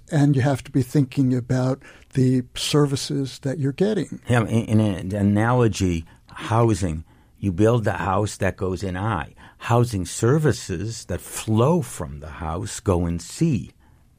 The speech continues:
Speaker 1: Right.
Speaker 2: Right. So you're saying you invest in your health, and, and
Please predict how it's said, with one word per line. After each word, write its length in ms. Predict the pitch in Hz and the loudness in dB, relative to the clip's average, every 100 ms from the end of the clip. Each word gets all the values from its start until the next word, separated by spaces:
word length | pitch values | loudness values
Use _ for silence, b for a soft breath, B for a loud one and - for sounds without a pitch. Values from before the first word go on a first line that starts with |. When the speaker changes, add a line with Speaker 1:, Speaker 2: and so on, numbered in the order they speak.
| - | -10
Speaker 1:
Right. 200 | 120 110 | -6 -2
Speaker 2:
Right. 300 | 113 101 80 | 0 0 -4
So 220 | - 123 | 0 2
you're 200 | 110 110 | 2 2
saying 460 | 120 - 117 107 98 B B | 2 0 0 2 0 B B
you 220 | 110 107 | 0 4
invest 500 | 107 95 110 127 123 | 4 4 2 0 -2
in 100 | 104 | -6
your 140 | 101 92 | -4 -4
health, 340 | 82 110 98 | -2 -4 -2
and, 260 | 98 101 98 | -6 -6 -6
and 380 | 95 95 80 | -2 -2 -4